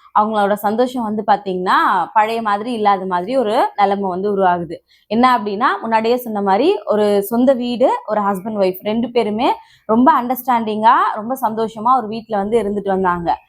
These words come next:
அது ரொம்ப நாள் நிலைச்சுதா அப்படின்னு கேட்டீங்கன்னா வந்து இல்ல. கொஞ்ச நாள்லயே வந்து பாத்தீங்கன்னா, அந்த ஹஸ்பண்ட் கிட்ட அந்த ஒய்ஃப்க்கு நிறைய சேஞ்சஸ் வந்து தெரிய ஆரம்பிச்சுது. But இருந்தாலும், அவருக்கு ஏதோ பிசினஸ்ல ஏதோ ப்ராப்ளம் இருக்கும் போல இருக்கு அப்படின்னு நிறைய விஷயங்கள் அவங்களா யோசிச்சு,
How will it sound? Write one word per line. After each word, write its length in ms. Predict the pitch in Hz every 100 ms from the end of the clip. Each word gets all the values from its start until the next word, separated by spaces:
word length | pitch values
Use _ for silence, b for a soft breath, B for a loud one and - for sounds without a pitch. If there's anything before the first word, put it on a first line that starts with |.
| _
அது 140 | - 202
ரொம்ப 220 | 220 220
நாள் 260 | 233 254 277
நிலைச்சுதா 440 | 226 233 240 240 233
அப்படின்னு 240 | 196 220 220
கேட்டீங்கன்னா 500 | 202 202 196 196 311
வந்து 220 | 311 240
இல்ல. 320 | 214 208 208 -
கொஞ்ச 340 | 262 285 294
நாள்லயே 380 | 339 277 254 254
வந்து 200 | 254 233
பாத்தீங்கன்னா, 400 | 226 208 196 190
அந்த 220 | 269 262 208
ஹஸ்பண்ட் 420 | 202 180 226 269
கிட்ட 420 | 226 190 233 370 480 b b b
அந்த 220 | 240 254
ஒய்ஃப்க்கு 500 | 233 254 339 - 370
நிறைய 400 | 330 233 285 330
சேஞ்சஸ் 460 | 330 294 302 285
வந்து 200 | 254 233 233
தெரிய 320 | 233 240 233
ஆரம்பிச்சுது. 720 | 208 202 202 190 196 180 302
But 120 | 240 202
இருந்தாலும், 720 | 208 240 269 240 214 269 403 b b
அவருக்கு 280 | 202 214 202
ஏதோ 140 | 247
பிசினஸ்ல 460 | 254 247 - 269 254
ஏதோ 200 | 220 240
ப்ராப்ளம் 460 | 240 220 226 240
இருக்கும் 280 | 226 208 220
போல 200 | 208 202
இருக்கு 260 | 190 190 208
அப்படின்னு 400 | 214 190 190 269
நிறைய 360 | 262 214 240 277
விஷயங்கள் 380 | 254 240 233
அவங்களா 520 | 247 214 220 226 233 220
யோசிச்சு, 460 | 226 - 208 277